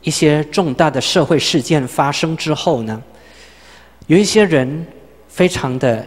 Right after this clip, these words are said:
幸运的被救出来了，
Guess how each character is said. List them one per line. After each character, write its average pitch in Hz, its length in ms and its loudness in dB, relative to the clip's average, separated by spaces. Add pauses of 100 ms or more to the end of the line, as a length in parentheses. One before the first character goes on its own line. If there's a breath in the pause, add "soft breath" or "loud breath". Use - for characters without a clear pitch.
(140)
幸 151 340 0
运 180 280 0
的 - 120 -12 (920)
被 151 140 2
救 147 260 2
出 165 200 -2
来 123 200 0
了， 104 160 -14